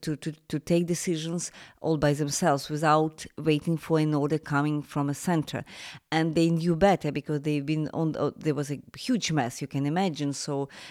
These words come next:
uh, we were not ready for the war. Nobody w-,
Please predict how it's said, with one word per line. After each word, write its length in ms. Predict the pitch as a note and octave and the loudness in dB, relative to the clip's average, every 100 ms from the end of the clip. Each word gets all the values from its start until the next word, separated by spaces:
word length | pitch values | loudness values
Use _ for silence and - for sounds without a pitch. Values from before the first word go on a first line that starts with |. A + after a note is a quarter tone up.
| - | -8
uh, 220 | C#3 C#3 A2+ | -2 0 0
we 200 | A#2+ E3 | 0 2
were 160 | D#3+ D#3 | 4 4
not 320 | F3+ - E3+ | 2 0 0
ready 220 | D#3 C#3 | 2 0
for 180 | - C#3 | -2 -4
the 120 | C3 | -2
war. 360 | E3 G#3+ E3+ - - - - | 2 6 6 4 -6 -16 -4
Nobody 400 | E3+ D3 C#3 B2 | 0 0 0 -2
w-, 180 | - | -6